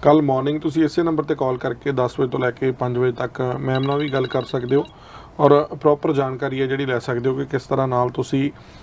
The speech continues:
ਪੀ ਆਰ ਜਾਂ ਪ-, ਅ, ਵਰਕ ਵੀਜ਼ਾ 'ਤੇ ਜਾਇਆ ਜਾ ਸਕਦਾ ਹੈ। ਮੈਮ, ਸਟੱਡੀ ਔਰ ਵਰਕ ਦੇ ਵਿੱਚ ਕੀ ਤੁਸੀਂ, ਅ, ਦੇਖਦੇ ਹੋ ਡਿਫਰੈਂਟ, ਕਿ ਕੀ ਸਟੂਡੈਂਟ ਨੂੰ ਕੀ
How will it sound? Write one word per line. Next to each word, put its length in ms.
ਪੀ 220
ਆਰ 180
ਜਾਂ 220
ਪ-, 600
ਅ, 40
ਵਰਕ 260
ਵੀਜ਼ਾ 180
'ਤੇ 160
ਜਾਇਆ 200
ਜਾ 100
ਸਕਦਾ 300
ਹੈ। 60
ਮੈਮ, 220
ਸਟੱਡੀ 600
ਔਰ 140
ਵਰਕ 500
ਦੇ 100
ਵਿੱਚ 200
ਕੀ 400
ਤੁਸੀਂ, 380
ਅ, 220
ਦੇਖਦੇ 340
ਹੋ 80
ਡਿਫਰੈਂਟ, 400
ਕਿ 140
ਕੀ 160
ਸਟੂਡੈਂਟ 340
ਨੂੰ 140
ਕੀ 160